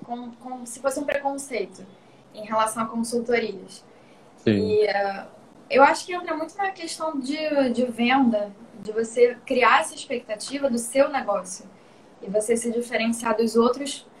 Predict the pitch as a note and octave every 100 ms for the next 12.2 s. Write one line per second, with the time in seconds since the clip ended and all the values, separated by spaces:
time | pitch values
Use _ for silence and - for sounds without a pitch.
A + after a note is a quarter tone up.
0 | - - - A3+ A3+ A#3 C#4+ D#4 D4 B3+
1 | A#3+ A#3+ A3+ A3 A3+ G#3 G#3 G3 G#3 A#3+
2 | B3 - C#4 A3 G#3 G#3 A#3 A#3 C4+ B3
3 | A#3+ A#3 A#3 A3+ A3 A3 C4 D4+ - G#3
4 | - - - - - - - G#3+ G#3+ G#3
5 | G3+ B3 - - B3+ C4+ A#3+ C4 C#4 C#4
6 | C4 A#3+ A3 G3+ - A#3+ A3 - - -
7 | A3+ C4 C#4 - B3+ A#3+ A#3 A#3 A3+ A3
8 | G#3+ G3 F3 F3 F#3 - - G#3 G#3 G#3+
9 | G#3+ A#3 - C4 B3 A#3+ A#3+ B3 A#3+ C4
10 | C4 B3 B3+ B3 A#3+ B3+ B3 C4+ C4+ A3+
11 | G3 - - - - - - A3 G#3+ A3+
12 | A3 -